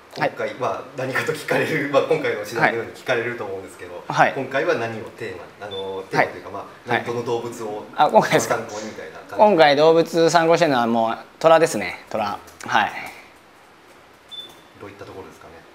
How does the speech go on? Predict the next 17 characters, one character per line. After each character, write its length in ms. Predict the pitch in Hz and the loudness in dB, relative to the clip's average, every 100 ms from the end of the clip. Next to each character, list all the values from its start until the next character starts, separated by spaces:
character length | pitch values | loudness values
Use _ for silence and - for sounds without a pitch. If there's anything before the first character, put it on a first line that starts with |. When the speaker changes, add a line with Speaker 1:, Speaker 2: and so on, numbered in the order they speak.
| - - - | -20 -20 -6
Speaker 2:
や 120 | 143 | 0
っ 100 | 139 | 0
ぱ 100 | - | 4
り 320 | 127 110 101 - | 4 4 0 -2
肉 220 | 113 135 | 0 0
食 260 | - 135 131 | 2 2 4
っ 60 | |
す 180 | 120 - | 2 0
ね。 240 | 92 87 - - - 117 | -8 -10 -12 -20 -20 -12
Speaker 1:
う 40 | |
ん。 20 | |
Speaker 2:
肉 160 | 107 - | -10 -4
食、 400 | 107 110 104 - | -4 0 -2 -4
は 240 | - 107 | -2 -2
い。 40 | 92 - - - - - - - - - - - - - - - - - - - - - - - _ - - - - - - | -2 -10 -18 -20 -20 -20 -20 -20 -20 -20 -20 -20 -20 -20 -20 -20 -20 -20 -20 -20 -20 -20 -20 -20 _ -20 -20 -20 -20 -20 -20
Speaker 1:
肉 160 | 104 - | -20 -18
食 180 | 107 | -18